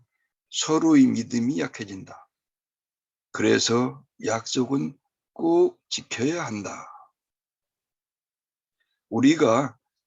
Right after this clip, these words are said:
어떤 약속이라도 반드시 지킬 수 있는지를 심사숙고해서 약속을 해야 하고 한 번 약속하면 지켜야 되겠죠. 만약에 지키지 못할 사유나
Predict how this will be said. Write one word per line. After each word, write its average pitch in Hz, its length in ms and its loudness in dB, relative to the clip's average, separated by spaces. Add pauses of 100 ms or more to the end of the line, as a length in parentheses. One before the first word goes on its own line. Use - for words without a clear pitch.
(140)
어떤 151 840 0
약속이라도 113 960 -2
반드시 107 680 -6 (360)
지킬 - 360 -6
수 151 160 -2
있는지를 127 720 2 (320)
심사숙고해서 117 1160 -2 (400)
약속을 95 440 -4
해야 98 220 -4
하고 98 400 -6 (400)
한 131 340 0
번 113 300 -2 (220)
약속하면 101 840 -6
지켜야 104 400 -4
되겠죠. 104 680 -6 (1200)
만약에 127 760 0 (360)
지키지 147 540 0
못할 120 560 -2
사유나 117 680 -4